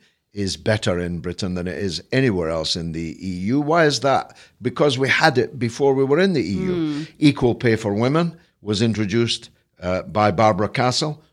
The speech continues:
Speaker 1: before we joined the
Speaker 2: Still don't
Speaker 1: E U.
Speaker 2: really have it, do we?
Speaker 1: Uh, no, we still don't really have it, but we legislated for it. And insofar as we're even close to it,
Speaker 2: Mm.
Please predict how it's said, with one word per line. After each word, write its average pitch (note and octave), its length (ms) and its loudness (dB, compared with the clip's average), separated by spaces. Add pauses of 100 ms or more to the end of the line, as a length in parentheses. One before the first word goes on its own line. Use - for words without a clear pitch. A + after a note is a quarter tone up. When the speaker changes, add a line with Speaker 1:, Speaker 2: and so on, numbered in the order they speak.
(140)
Speaker 1:
before F3 380 2
we E3 140 4
joined F3+ 340 2
the G#2 460 0
Speaker 2:
Still - 180 -4
don't G#2+ 140 2
Speaker 1:
E - 20 -2
U. F2+ 60 -2
Speaker 2:
really D#2 140 -4
have D#3 220 -8
it, C#3+ 120 -12
do D3+ 100 -6
we? D3 60 -2
Speaker 1:
Uh, G2+ 340 0
no, D#3+ 240 2
we G2 320 -2
still F#3 260 2
don't A#2+ 260 4
really A#2+ 380 6
have D#2 280 0
it, G2+ 260 -4
but A2 220 -4
we G#2+ 340 -4 (300)
legislated C3+ 840 2
for E2+ 240 -4
it. G2 120 -8
And A#2 160 -2
insofar C3 520 2
as G#2+ 160 0
we're G#2+ 140 2
even G2+ 260 0
close F#3 340 0
to G#2 200 -4
it, A2 240 -2
Speaker 2:
Mm. D#3+ 480 -4